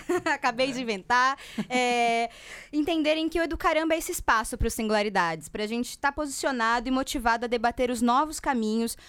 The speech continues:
Speaker 1: pra construção de uma educação que seja realmente democrática.
Speaker 2: É isso aí, então vamos já pro nosso segundo bloco.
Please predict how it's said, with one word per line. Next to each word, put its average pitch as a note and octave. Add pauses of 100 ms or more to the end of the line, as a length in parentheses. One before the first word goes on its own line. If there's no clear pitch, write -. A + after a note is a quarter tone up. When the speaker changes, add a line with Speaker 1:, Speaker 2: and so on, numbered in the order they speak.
(120)
Speaker 1:
pra A3
construção A#3+
de B3
uma B3
educação B3+
que C4+
seja C#4
realmente C#4
democrática. G3 (1000)
Speaker 2:
É -
isso -
aí, E3
então E3
vamos G3
já D#3+
pro G3+
nosso F3+
segundo E3
bloco. E3+